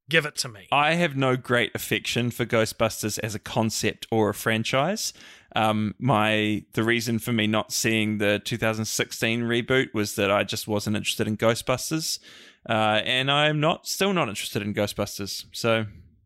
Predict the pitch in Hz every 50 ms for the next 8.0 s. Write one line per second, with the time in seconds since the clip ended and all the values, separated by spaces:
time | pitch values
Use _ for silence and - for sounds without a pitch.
0 | _ _ _ - 170 175 175 208 269 285 277 262 247 240 233 247 226 - - 185
1 | 165 151 160 156 151 143 135 127 123 120 123 - _ _ _ _ _ _ _ _
2 | _ - - 139 151 190 202 151 123 113 107 123 160 - _ _ _ _ _ _
3 | _ _ _ _ _ _ _ _ _ _ _ _ _ _ _ _ _ _ _ _
4 | _ _ _ _ _ _ _ _ _ _ _ _ _ _ _ _ _ _ _ _
5 | - - - - - 127 120 113 113 113 135 139 117 107 110 101 101 113 113 113
6 | 113 107 104 104 101 - - 117 104 95 95 92 - - 107 113 113 107 98 98
7 | - 101 107 104 98 95 90 90 - - - 98 87 - - - - - -